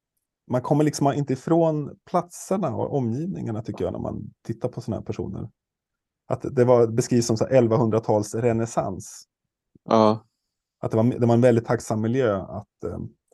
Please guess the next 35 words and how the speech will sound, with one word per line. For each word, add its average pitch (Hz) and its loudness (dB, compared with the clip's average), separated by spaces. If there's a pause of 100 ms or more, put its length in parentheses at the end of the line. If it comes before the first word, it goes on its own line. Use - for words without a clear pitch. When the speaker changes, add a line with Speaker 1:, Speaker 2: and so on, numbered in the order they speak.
(140)
Speaker 1:
födas 113 2
in 127 2
i 98 -2
för 110 -4
någon 101 -4
som 101 -8
var 101 -2
så 104 -4
nyfiken 123 -2
som 113 -8
hon 98 -4
var. - -10 (320)
Hon 120 -4
föddes 123 2
in 110 4
i - 8
en 104 6
Speaker 2:
Ja. 120 2
Speaker 1:
adelsfamilj. 123 0 (1160)
Eh, 110 0
och 117 -4 (920)
att 123 0
vara 117 2
nunna 135 6
då 107 2
var 110 0
ju 120 2
någonting 117 -2
annat 104 -8
än 98 -6
man 107 -8
kanske 110 -10
tänker 104 -10
sig 107 -10
nu. 117 -8